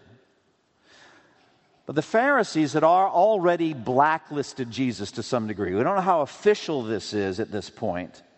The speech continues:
but they are against him because he's violating their understanding of the Sabbath. He's already doing what, things they consider to be blasphemous, declaring people's sins forgiven,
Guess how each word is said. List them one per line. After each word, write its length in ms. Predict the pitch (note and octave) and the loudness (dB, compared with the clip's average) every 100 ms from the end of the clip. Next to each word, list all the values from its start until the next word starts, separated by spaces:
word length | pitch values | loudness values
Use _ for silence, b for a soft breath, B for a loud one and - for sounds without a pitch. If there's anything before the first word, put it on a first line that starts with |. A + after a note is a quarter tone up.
| _ _ _ _ _ b b b b b | _ _ _ _ _ b b b b b
but 160 | - D3 | -2 0
they 180 | E3+ E3 | 2 2
are 220 | E3 D#3 C#3 | 2 2 -6
against 580 | B2+ A#2 F#3+ A#3+ - | -8 2 2 2 -6
him 220 | F3+ E3 D3+ | -2 -2 -2
because 360 | C#3 D#3+ C#3 | 0 0 0
he's 160 | C#3+ A#2+ | -6 -6
violating 640 | A2 C#3 F3+ G#3 F#3 E3 D#3 | 4 4 4 2 0 0 0
their 160 | D3+ | 0
understanding 500 | D3 C#3+ - C#3+ C3+ | 0 -4 -2 -2 0
of 60 | A#2+ | -2
the 60 | |
Sabbath. 640 | A2 A#2 G2 F#2 E3 - - _ _ _ _ _ _ _ _ _ b b | -2 0 0 -2 -8 -10 -20 _ _ _ _ _ _ _ _ _ b b
He's 160 | F3 E3 | 0 4
already 520 | G#3 C4 B3+ A3 G3 | 6 6 2 0 -4
doing 680 | D3 E3 A3 A3 F3+ D#3 D3 | -2 0 2 2 0 -2 -4
what, 280 | D3+ E3 - | 0 0 0
things 300 | G3 A3 E3 | -4 -2 2
they 120 | F3 | 0
consider 440 | F#3 E3 - E3+ D3+ | 0 -4 0 0 0
to 60 | |
be 120 | C3 | -2
blasphemous, 880 | A2+ B2 C#3+ D3 - A2 E2 B2 - _ b b b b b _ _ _ _ _ _ - | 2 4 2 0 -6 -10 -10 -10 -14 _ b b b b b _ _ _ _ _ _ -6
declaring 480 | C3+ - D#3 D3 | -2 0 0 0
people's 300 | C3+ C3 C3+ | -4 -4 -4
sins 380 | - - C3+ C3 | -4 -4 -4 -4
forgiven, 500 | - B2+ B2+ B2+ C3 | -6 0 0 0 -6